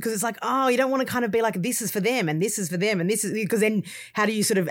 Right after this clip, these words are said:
and that's what you're sort of saying, how do you not become then frag-, so fragmented that you're not an integrated whole? Have you seen that done well? 'Cause that, there's definitely some pushback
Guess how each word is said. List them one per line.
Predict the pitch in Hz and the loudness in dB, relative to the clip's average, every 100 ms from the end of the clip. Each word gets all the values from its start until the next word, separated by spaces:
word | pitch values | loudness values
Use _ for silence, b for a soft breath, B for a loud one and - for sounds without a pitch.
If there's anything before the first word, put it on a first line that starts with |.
| - | -6
and | - 202 | -2 0
that's | 196 190 | 2 0
what | 175 | -2
you're | |
sort | 185 165 | 0 -2
of | |
saying, | 202 180 180 | 0 0 2
how | 185 | 0
do | 185 | 0
you | |
not | 175 175 165 | 0 0 -2
become | - 175 170 | -2 0 2
then | 156 | 0
frag-, | - 185 170 190 | -2 0 0 0
so | 185 208 185 | -2 0 0
fragmented | 175 165 160 165 160 156 160 151 | 0 -2 -2 0 0 0 -2 -2
that | 156 | -4
you're | 151 | -2
not | 156 151 | -2 -2
an | 156 | -2
integrated | 156 156 160 156 143 143 139 B B B - | -2 -4 -4 -4 -4 -4 -6 B B B -6
whole? | 208 208 123 76 82 - B B | 0 2 2 -2 -6 -10 B B
Have | 240 247 | 0 2
you | 262 | 4
seen | 349 349 | 6 6
that | 262 320 | 4 2
done | 302 269 | 0 2
well? | 262 294 B B | 2 2 B B
'Cause | 285 | 2
that, | 285 269 | 2 2
there's | 277 311 | 0 2
definitely | 330 330 285 | 2 2 0
some | 254 202 | 0 0
pushback | 247 - 185 170 - | -2 0 0 0 -4